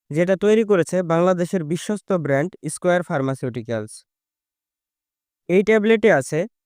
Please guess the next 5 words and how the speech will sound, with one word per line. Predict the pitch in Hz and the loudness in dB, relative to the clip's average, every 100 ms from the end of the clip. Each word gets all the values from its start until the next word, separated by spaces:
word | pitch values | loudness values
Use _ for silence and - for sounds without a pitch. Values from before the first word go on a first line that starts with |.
| _ | _
তিনটি | 214 202 202 | 0 2 0
গুরুত্বপূর্ণ | 180 220 233 214 185 180 147 | 0 0 0 0 2 2 2
উপাদান, | 131 127 120 110 - _ _ - | 0 -2 -2 -6 -12 _ _ -12
বিটা | 131 143 151 | -6 -2 -2
ক্যারোটিন, | 147 151 147 151 | 0 0 0 -2